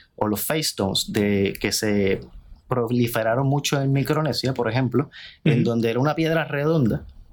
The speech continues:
Speaker 1: gigantesca, y todo el mundo sabía que le pertenecía a la piedra.
Speaker 2: Mm.
Speaker 1: Y la persona que quería intercambiar o comprar una casa, eh, el ganado de otra persona, eh,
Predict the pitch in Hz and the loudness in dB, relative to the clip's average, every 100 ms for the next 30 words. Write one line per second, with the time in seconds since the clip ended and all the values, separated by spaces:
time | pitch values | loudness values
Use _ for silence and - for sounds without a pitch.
0 | _ - 110 101 104 156 - 120 127 - | _ -2 0 0 -2 -4 -4 -8 -8 -12
1 | - - - _ _ _ _ _ - 123 | -20 -20 -20 _ _ _ _ _ -2 0
2 | 127 139 160 160 151 143 180 - 107 107 | 0 0 2 2 2 0 0 0 0 0
3 | 113 110 101 - 143 101 92 80 - - | -2 0 0 2 2 2 0 -2 -4 -4
4 | - - - - - 131 104 107 104 95 | -12 -18 -18 -10 0 2 2 0 -2 -2
5 | 92 - 113 120 120 98 104 120 117 123 | -2 -2 -2 -4 -4 -2 -2 -2 -2 -4
6 | 107 120 117 131 139 123 107 104 98 104 | -4 -4 0 0 0 -2 -4 -2 -2 -2
7 | 101 110 110 104 101 98 139 - 110 107 | -4 -4 -4 -2 -2 0 -4 -2 -2 -2
8 | - - 87 90 - 101 98 110 131 117 | -4 -6 -6 -6 -2 0 0 0 0 -2
9 | 107 101 104 113 117 - 175 135 - - | 0 -2 -2 -2 -4 -2 0 0 -2 -14
10 | - - _ 107 101 98 | -20 -20 _ -4 -2 0